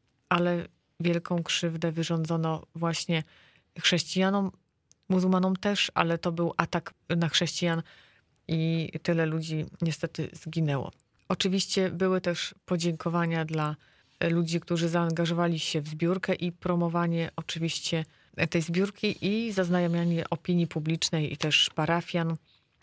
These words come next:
z trudną sytuacją chrześcijan w Pakistanie. Wiemy, że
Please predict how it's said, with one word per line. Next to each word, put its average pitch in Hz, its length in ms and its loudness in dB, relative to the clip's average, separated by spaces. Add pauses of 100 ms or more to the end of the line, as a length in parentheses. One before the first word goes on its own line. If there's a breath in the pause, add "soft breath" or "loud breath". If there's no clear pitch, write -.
z 165 540 2
trudną 170 300 2
sytuacją 160 580 -2
chrześcijan 151 720 -2 (160)
w - 80 -20
Pakistanie. - 680 -4 (1160)
Wiemy, 160 300 4
że 151 240 0